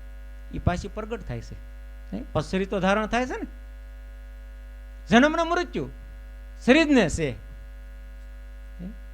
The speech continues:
પણ એની અંદર પ્રવેશ કરી જાય ને મન એને નથી, કારણ કે મન નાનું બની જાય. આ બધો બહુ ફેલાવો કર્યો હોય ને, ગમે એટલો ફેલાવો કર્યો હોય ને, જ્યારે જવાનું થાય તે નાનું થઈ જાય,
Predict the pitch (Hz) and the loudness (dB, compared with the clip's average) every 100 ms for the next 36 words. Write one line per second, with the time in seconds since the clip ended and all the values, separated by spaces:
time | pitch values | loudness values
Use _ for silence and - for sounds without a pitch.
0 | - - - - - - - 170 170 180 | -12 -12 -12 -12 -14 -12 -4 0 2 2
1 | 160 - 196 208 - 202 214 190 147 170 | 0 2 4 4 2 -2 0 0 0 -2
2 | 160 165 190 208 - - - - - - | -2 -6 -6 -8 -8 -10 -12 -12 -12 -12
3 | - - - - 151 147 160 220 226 262 | -12 -12 -12 -8 -4 0 2 4 4 2
4 | 262 180 151 120 113 - - - 147 180 | 2 0 -2 -4 -8 -12 -14 -10 -6 -4
5 | 175 208 196 190 226 226 220 247 285 196 | 0 0 2 2 2 0 0 0 0 0
6 | 214 226 208 - 214 220 214 - 240 170 | 0 0 6 6 6 2 -2 -2 -2 -4
7 | - - - 185 175 208 240 226 226 202 | -10 -12 0 2 6 4 4 0 -2 -2
8 | 214 233 180 135 113 | -2 -2 -4 -6 -8